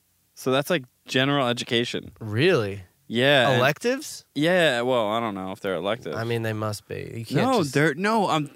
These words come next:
Speaker 1: that's the thing. I'm like, so you're just taking a bunch of electives and, like, not figuring out a track. But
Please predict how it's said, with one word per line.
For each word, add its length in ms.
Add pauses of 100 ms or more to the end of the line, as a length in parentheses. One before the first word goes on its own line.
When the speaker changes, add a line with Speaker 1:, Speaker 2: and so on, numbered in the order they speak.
Speaker 1:
that's 320
the 100
thing. 360
I'm 120
like, 240
so 140
you're 100
just 140
taking 180
a 60
bunch 180
of 80
electives 680
and, 180
like, 260
not 340
figuring 280
out 120
a 60
track. 320
But 160